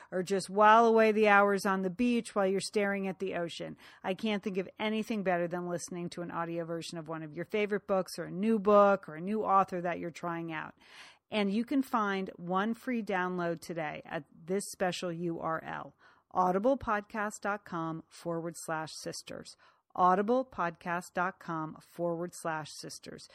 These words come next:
If you go there today, you can get a free audiobook download and a thirty-day trial of Audible. They have a hundred and fifty thousand titles there. Everything from the latest bestsellers to history classes. Really, you can find it all at Audible. Our people at Satellite Sisters have.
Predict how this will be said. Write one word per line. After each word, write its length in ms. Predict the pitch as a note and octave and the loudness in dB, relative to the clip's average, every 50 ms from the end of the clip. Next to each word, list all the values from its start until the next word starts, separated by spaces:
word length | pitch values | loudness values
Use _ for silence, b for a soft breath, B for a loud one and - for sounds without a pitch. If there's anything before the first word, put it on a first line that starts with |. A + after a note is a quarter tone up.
| b b b b | b b b b
If 180 | - E3+ - - | -12 -10 -8 -8
you 80 | E3+ D#3+ | -8 -6
go 200 | E3+ D#3+ E3 E3 | -4 -4 -4 -2
there 200 | G3 G#3+ A3+ A#3+ | -2 -2 -2 -2
today, 420 | - D4+ D4+ C#4+ D4+ D4+ D4 C#4 | -4 -4 0 2 4 4 4 4
you 140 | C4+ A#3+ A3 | 2 0 -2
can 80 | G#3+ | -2
get 160 | G3+ F3+ F3+ E3+ | -2 0 0 0
a 60 | E3 | -2
free 280 | - - F#3 F#3 G3 | -4 -4 -2 0 2
audiobook 560 | G#3 G#3+ A3+ A#3 B3 B3 A#3+ A3 A#3 A#3 - _ | 2 2 2 2 2 0 2 0 0 -2 -2 _
download 540 | B3 G#3+ G#3 G3+ G#3 G3+ F#3+ F#3 F#3+ F#3+ - | 0 0 0 0 -2 -2 0 0 0 -2 -4
and 160 | - F3+ F3+ | -6 -6 -8
a 60 | F3 | -8
thirty-day 560 | - _ - F3+ F3 E3+ F3+ F3 D#3+ F3 F3 | -8 _ -6 -6 -6 -6 -8 -6 -4 -4 -4
trial 420 | F3 - - F3 E3+ E3 E3 D#3+ - - | -4 -6 -4 -2 -2 0 0 -2 -6 -8
of 120 | D3+ - | -10 -10
Audible. 460 | - - D#3 D#3 D#3+ - - - - _ b b b b b b _ | -8 -6 -6 -6 -8 -10 -12 -14 -14 _ b b b b b b _
They 80 | F#3+ | 2
have 100 | G3+ G3 | 2 2
a 60 | F#3 F3 | 2 0
hundred 440 | - - G#3 G#3+ A3 G#3 A3+ A3+ | -2 -4 -4 -4 -4 -4 -4 -6
and 160 | A3 G3+ F#3 - | -6 -8 -8 -8
fifty 300 | - F3+ E3 - F#3+ F3+ | -8 -8 -8 -6 -8 -6
thousand 460 | - F3 E3 E3 E3+ D3 - E3 D#3+ | -4 -2 -2 -2 -2 -4 -6 -10 -10
titles 460 | C#3+ D3+ D#3+ D#3+ D#3+ F3 E3+ E3 - | -8 -8 -8 -8 -8 -8 -10 -12 -12
there. 260 | - - - - D#3+ D#3 B B B B B B | -12 -12 -10 -10 -10 -10 B B B B B B
Everything 420 | F#3 F#3+ G#3 A#3+ A#3 - C#4 B3+ | -2 2 2 2 4 4 2 2
from 160 | A#3 - B3 A#3 | 2 2 2 2
the 100 | A3+ G#3 | 2 4
latest 420 | G3+ G3+ G3+ G3+ A3 G#3+ - - | 4 4 4 4 2 0 0 0
bestsellers 680 | - G#3 G3+ F#3+ - - G#3 G3+ G#3 G#3 G#3 G3+ - - | 2 2 2 0 0 2 2 4 4 4 2 0 -2 -6
to 60 | G#3 | -6
history 320 | E3+ E3+ G#3+ - - - E3 | -4 -4 -4 -4 -6 -10 -10
classes. 540 | - - D#3+ D3+ - - - E3+ D#3+ - B B B B B | -6 -6 -6 -6 -6 -10 -14 -14 -16 -16 B B B B B
Really, 240 | - A#3+ A3+ G#3+ F#3+ | 6 8 8 8 8
you 180 | F#3 G3 G#3+ A#3 | 4 2 0 6
can 180 | - C4+ C4 | 8 6 10
find 280 | - B3 B3 A#3+ B3 A3 | 10 10 10 10 8 6
it 80 | B3 | 8
all 200 | B3 A#3 A#3 A3+ | 10 10 12 10
at 100 | A3+ A3 | 8 6
Audible. 560 | G#3 G#3 G3+ G#3 G3+ F3+ G3+ G3+ G3 G3 G3+ - | 6 6 6 6 6 6 6 6 6 6 4 4
Our 180 | - F#3+ G3 - | 2 0 0 0
people 460 | - G#3+ A3 F#3+ - A3+ G#3+ G#3+ A3+ | 0 -2 -4 0 2 2 2 4 2
at 160 | G#3 G3+ - | 0 0 2
Satellite 420 | - G#3 G3+ G3 G3 G3 G3 F#3+ | 2 2 4 4 4 2 2 0
Sisters 440 | - - G3 F#3 - - F#3+ F3+ F3 | 0 -4 -4 -4 -2 -4 -4 -4 0
have. 400 | F#3+ G3 F#3 F#3 F3+ F3+ F3+ F3 | 2 4 6 6 6 4 2 -2